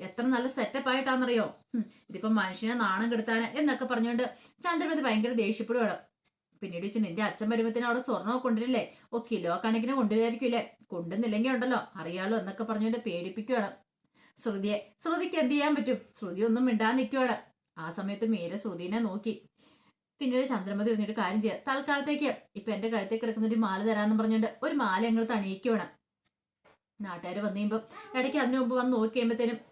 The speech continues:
"ഞാൻ എന്താ മറുപടി പറയണ്ടേ? നിന്റെ അച്ഛൻ വരുമ്പത്തേനും കൂടെ ഊരി തന്നാ മതി" എന്നൊക്കെ പറഞ്ഞ് അണിയിച്ചിട്ട് അങ്ങോട്ട് പോവാ.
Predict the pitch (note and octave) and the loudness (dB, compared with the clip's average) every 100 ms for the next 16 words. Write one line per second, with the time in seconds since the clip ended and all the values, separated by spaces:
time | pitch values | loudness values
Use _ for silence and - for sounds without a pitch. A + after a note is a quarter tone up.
0 | B3 D#4+ C4+ A#3 A#3+ B3+ G3+ G#3 A3+ B3+ | -4 0 2 2 4 2 2 0 0 2
1 | G3+ G#3 - - _ - E3+ G3+ F#3 - | 2 0 -2 -8 _ -12 -4 -2 -4 -2
2 | G3+ A3 G#3 A3+ A3+ A#3 A#3 F#3 F#3+ G#3+ | 0 2 2 2 2 2 0 0 -2 -2
3 | G#3 G#3 A3+ A3 A3 - _ D4+ C4+ A3+ | 0 2 2 2 -2 -16 _ 0 0 0
4 | A#3 A3 A3 A3+ G3 G3 A3+ A3+ G#3+ A3+ | 0 0 2 0 -2 -4 -2 0 2 0
5 | E3+ G3 | -2 -4